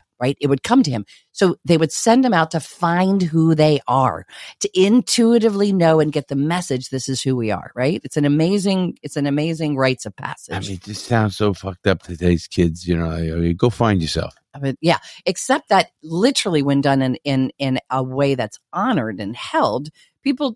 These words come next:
Speaker 1: like, we have our own best answers inside of us. You just have to move all the other crap out of the way.
Speaker 2: Uh, you, you know, you, you,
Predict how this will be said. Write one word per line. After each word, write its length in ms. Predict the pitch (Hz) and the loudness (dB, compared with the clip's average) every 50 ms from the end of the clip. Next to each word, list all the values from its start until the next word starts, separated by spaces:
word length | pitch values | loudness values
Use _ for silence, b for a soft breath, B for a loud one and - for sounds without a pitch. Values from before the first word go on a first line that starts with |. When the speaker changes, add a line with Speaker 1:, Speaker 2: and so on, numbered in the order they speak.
| - _ | -4 _
Speaker 1:
like, 160 | 196 214 - - | -4 -4 -4 -8
we 220 | 185 220 233 226 | -8 -6 -4 -4
have 180 | 220 233 269 262 | -2 -4 -2 -2
our 160 | 240 190 160 | 0 0 2
own 160 | 147 147 139 | 2 2 2
best 260 | 135 143 135 - - 143 | 2 2 0 0 0 -2
answers 360 | 135 135 131 - 113 110 - | -2 -2 -2 -4 -8 -6 -8
inside 360 | 110 110 - 160 175 220 196 | -10 -6 -6 -4 -4 -2 -4
of 120 | 135 87 | -2 -4
us. 180 | 117 160 - - | -4 -6 -6 -8
You 60 | 180 | -10
just 160 | 170 202 202 | -10 -8 -8
have 120 | 220 220 - | -8 -8 -6
to 60 | - | -4
move 380 | 185 160 151 160 - 269 190 131 | -4 -2 -2 -2 -4 -4 -2 -2
all 160 | 117 127 135 | -2 -2 -2
the 140 | 143 147 156 | -4 -4 -4
other 180 | 165 156 139 - | -2 -4 -4 -8
crap 320 | - - 220 226 196 - | -8 -8 -8 -8 -4 -2
out 160 | 160 147 147 | -2 -2 0
of 60 | 143 | 0
the 80 | 139 143 | 0 0
way. 100 | 160 233 247 | 0 0 0
Speaker 2:
Uh, 40 | - | 0
you, 200 | 165 202 208 196 | 0 2 2 4
you 80 | 190 196 | 6 6
know, 180 | 226 214 208 - | 6 6 6 4
you, 180 | - 139 135 147 | 4 4 4 6
you, 200 | - 160 175 | 6 6 4